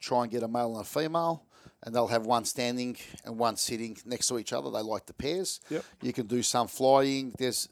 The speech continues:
Speaker 1: it's just endless. It just all depends on the client's imagination.
Speaker 2: Yeah, yeah, yeah.
Speaker 1: Um, yeah.
Speaker 2: Um, i-, and if they were gonna shoot a duck that,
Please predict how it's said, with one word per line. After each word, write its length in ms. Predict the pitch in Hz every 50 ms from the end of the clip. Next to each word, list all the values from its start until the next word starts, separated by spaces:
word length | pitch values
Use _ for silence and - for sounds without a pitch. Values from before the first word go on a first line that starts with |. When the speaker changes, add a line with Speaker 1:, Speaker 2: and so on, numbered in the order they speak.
| _ - 131
Speaker 1:
it's 180 | - 147 151 -
just 180 | - 165 -
endless. 400 | - 135 139 139 123 113 101 -
It 100 | - 123
just 220 | - - 131 - -
all 200 | - 123 135 127
depends 520 | 104 - - - 127 127 123 117 113 - -
on 420 | - 120 120 120 120 117 117 104 - _ _ _ - - _ _ _ _ _ _
the 100 | - 120
client's 760 | - - - 127 127 127 127 120 120 113 101 - - - - -
imagination. 680 | - 123 131 120 101 113 107 107 117 120 - - - - _ _ _ _
Speaker 2:
Yeah, 160 | - 127 131 135
yeah, 240 | 127 117 120 123 107 90 _ 117
yeah. 80 | 117 113 110 110 110 107 107 107 104
Speaker 1:
Um, 180 | 101 101 92 _ -
yeah. 180 | 113 127 143 - - - - _ _ _ _ _ _ _ _ _ _ _ _ _
Speaker 2:
Um, 420 | - 139 135 135 135 131 135 156 - - _ -
i-, 140 | 190 185 - 262
and 260 | 202 165 156 156 151 165
if 280 | 247 180 156 - - - _ _
they 220 | - 139 156 151 151
were 100 | 151 147
gonna 200 | 139 165 175 175
shoot 240 | 147 - 160 151 139
a 60 | 135
duck 440 | 127 120 - 135 147 151 - - -
that, 280 | - 143 131 127 127